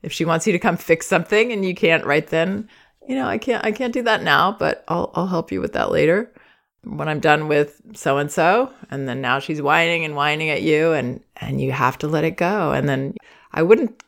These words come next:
keep telling her that you're doing something. Once you've said, "This is what I'm doing," don't keep saying that again, 'cause she actually knows that then.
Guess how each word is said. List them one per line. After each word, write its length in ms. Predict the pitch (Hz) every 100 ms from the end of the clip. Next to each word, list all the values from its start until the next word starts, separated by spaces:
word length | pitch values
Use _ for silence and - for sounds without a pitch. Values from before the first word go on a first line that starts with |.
| _ -
keep 220 | - 202 -
telling 400 | 190 170 170 160
her 180 | 135
that 240 | 135 - -
you're 120 | 127
doing 320 | - 135 123
something. 420 | 123 - - -
Once 260 | - 156 -
you've 100 | 165
said, 480 | - 175 147 139 -
"This 140 | 151
is 100 | 156
what 140 | 135 135
I'm 240 | 180 190
doing," 420 | 139 123 120 139 - _ _ _ _ _ _
don't 180 | 151 156
keep 200 | - 151
saying 260 | - 147 139
that 140 | 127
again, 420 | 113 117 127 175
'cause 360 | 175 156 127 -
she 420 | - 143 135 -
actually 320 | - 135 139 120
knows 320 | 120 131 139
that 240 | 156 160
then. 340 | 185 175 190